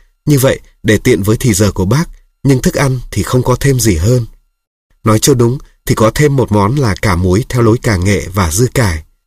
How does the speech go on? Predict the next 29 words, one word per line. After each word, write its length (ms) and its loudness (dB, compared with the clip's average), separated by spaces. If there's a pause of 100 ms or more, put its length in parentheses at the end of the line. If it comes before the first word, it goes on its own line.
(460)
Tôi 140 2
nhớ 200 2
lúc 160 0
cụ 160 2
Huỳnh 220 0
Thúc 140 -4
Kháng 220 -2
ở 100 -2
Huế 240 0
ra 280 -2 (240)
theo 140 0
điện 200 2
mời 140 2
của 140 -4
Bác, 240 -2 (340)
thì 100 2
bác 240 0
cũng 160 -2
mời 140 2
cụ 180 0
Huỳnh 340 0
ăn 180 -2
dư 200 0
cả 180 0
như 160 -2
vậy. 240 -4 (1400)
Bác 220 -2
thường 180 2
thích 140 -4